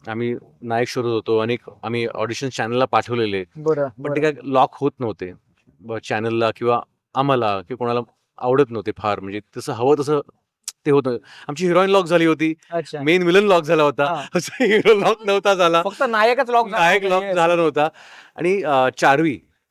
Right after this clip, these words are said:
Speaker 1: अ, जी माझी, अ, माझ्या बहिणीसारखी आहे ती, माझी कंपनी सीईओ पण आहे ती.
Speaker 2: ओके.
Speaker 1: सगळं आमचे ऑपरेशन सगळं बघते ती. ती मला म्हणाली की, "आदिनाथ,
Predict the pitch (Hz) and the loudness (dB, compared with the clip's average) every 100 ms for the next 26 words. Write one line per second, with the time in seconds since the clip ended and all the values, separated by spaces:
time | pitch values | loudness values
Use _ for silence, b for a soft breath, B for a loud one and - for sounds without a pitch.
0 | _ 156 123 117 113 135 143 - 120 120 | _ -4 0 0 0 -2 -4 -4 -2 -2
1 | 113 190 208 131 113 107 92 _ 127 147 | -2 -6 -2 0 2 0 -4 _ -2 0
2 | 151 151 175 170 156 147 180 202 160 147 | 2 2 2 0 2 -2 -2 0 0 0
3 | 147 139 127 165 156 170 160 156 143 127 | 0 -2 0 -2 -2 -2 2 2 2 -2
4 | 107 87 165 160 147 127 135 139 139 131 | -6 -6 -2 0 -2 -10 -8 -2 0 0
5 | 131 117 131 127 135 - 120 110 - 107 | 0 0 -2 -4 -8 -4 -4 -4 -4 -8
6 | 117 _ _ _ _ _ _ - _ _ | -8 _ _ _ _ _ _ -20 _ _
7 | 185 233 196 151 156 170 147 156 202 | -4 0 2 2 2 0 -2 -2 -6